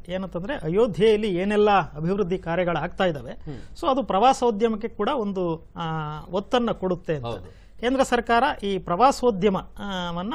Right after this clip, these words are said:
Speaker 1: ತುಂಬಾ ಹೆಚ್ಚಿನ ಒಂದು ಆದ್ಯತೆಯ ವಲಯವಾಗಿ ಪರಿಗಣಿಸಿದೆ.
Speaker 2: ಹ್ಮ್.
Speaker 1: ಆ, ನಾವು ನೋಡ್ ಬರ್ತಾ ಇರಬಹುದು, ಬುದ್ಧ ಸರ್ಕಿಟ್ ಅಂತ, ಆ,
Speaker 2: ಹೌದು.
Speaker 1: ಮಾಡಿದ್ದಾರೆ. So ನಮ್ಮ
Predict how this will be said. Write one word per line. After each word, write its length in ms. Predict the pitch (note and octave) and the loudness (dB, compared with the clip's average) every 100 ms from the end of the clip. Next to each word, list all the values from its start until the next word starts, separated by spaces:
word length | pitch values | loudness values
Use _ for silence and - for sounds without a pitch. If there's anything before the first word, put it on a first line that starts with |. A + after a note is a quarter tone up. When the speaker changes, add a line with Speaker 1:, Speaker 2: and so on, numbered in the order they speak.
| B3+ | -6
Speaker 1:
ತುಂಬಾ 480 | - A#3 C4 G#3+ D3 | -6 2 4 4 2
ಹೆಚ್ಚಿನ 500 | - A3 G#3+ C4+ A#3 | -4 -8 -4 -4 -2
ಒಂದು 200 | G3 E3+ | -2 0
ಆದ್ಯತೆಯ 560 | F3 A3 C4 C4+ B3+ | 0 2 0 2 2
ವಲಯವಾಗಿ 540 | G3+ F3 A#3 A3 G3 D4 | 2 4 4 4 0 -2
ಪರಿಗಣಿಸಿದೆ. 560 | F#3+ F#3+ F#3 - C#3+ | 0 0 0 -4 -10
Speaker 2:
ಹ್ಮ್. 720 | F#3 - - - - - - | -12 -12 -12 -12 -16 -18 -12
Speaker 1:
ಆ, 40 | G#3+ | -2
ನಾವು 180 | G3+ G3+ | 0 2
ನೋಡ್ 300 | G#3+ A3 G3 | 4 4 4
ಬರ್ತಾ 320 | F#3+ F#3+ G#3 | -2 2 2
ಇರಬಹುದು, 420 | G3 F#3+ G3+ C4 | 2 0 0 -2
ಬುದ್ಧ 320 | D#3+ G#3 E3 | -2 0 4
ಸರ್ಕಿಟ್ 500 | A3+ G#3 F3+ G3 F#3 | 4 2 -4 -4 -2
ಅಂತ, 180 | E3+ E3 | -2 -2
ಆ, 460 | F#3+ - F3+ E3+ D#3+ | -8 -8 -6 -4 -4
Speaker 2:
ಹೌದು. 120 | E3+ | -2
Speaker 1:
ಮಾಡಿದ್ದಾರೆ. 420 | F3 D#3+ D#3 D#3+ | 0 0 -2 -4
So 320 | - C#4+ B3 | -4 -4 -4
ನಮ್ಮ 220 | G#3 G3 | -4 -4